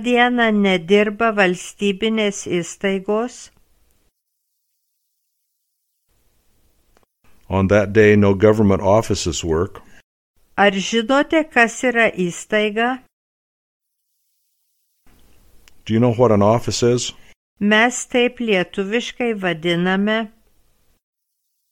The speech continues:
Speaker 2: That's how we in Lithuania call
Speaker 1: kompanijas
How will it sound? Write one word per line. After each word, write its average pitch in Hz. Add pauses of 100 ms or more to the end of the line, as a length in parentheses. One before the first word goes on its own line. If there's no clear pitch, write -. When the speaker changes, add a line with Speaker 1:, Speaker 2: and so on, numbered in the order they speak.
(2000)
Speaker 2:
That's 104
how 110
we 117
in 107
Lithuania 107
call 87 (540)
Speaker 1:
kompanijas 202